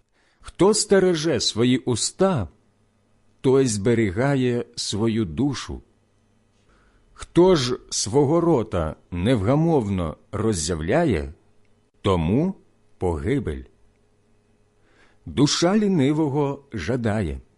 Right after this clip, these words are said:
та нічогісінько немає. Душа ж трудящих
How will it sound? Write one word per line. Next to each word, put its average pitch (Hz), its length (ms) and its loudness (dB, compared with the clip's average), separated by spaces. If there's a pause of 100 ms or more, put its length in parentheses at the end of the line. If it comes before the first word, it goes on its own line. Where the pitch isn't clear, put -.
(560)
та 127 120 4
нічогісінько 156 1300 0
немає. 131 800 0 (840)
Душа 131 540 0
ж 98 320 -6
трудящих 104 1000 -2